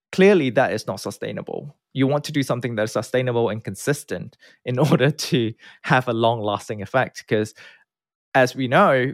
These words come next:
our bodies adapt, and only when you do it enough times for a long period of time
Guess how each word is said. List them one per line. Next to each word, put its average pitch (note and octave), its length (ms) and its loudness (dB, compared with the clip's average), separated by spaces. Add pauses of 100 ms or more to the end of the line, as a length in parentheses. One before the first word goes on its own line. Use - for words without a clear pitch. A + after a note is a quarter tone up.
(120)
our A2+ 140 2
bodies C3 500 2 (200)
adapt, - 540 -2 (340)
and A#2 440 -2
only C#3 420 0 (160)
when B2 200 0
you A#2 80 -4
do C3 180 0
it B2 160 0 (240)
enough C3 320 2
times D#3+ 500 -2
for - 160 -4
a A2+ 40 0
long A#2 360 0
period A2+ 300 -2
of G#2+ 100 -6
time B2+ 380 -2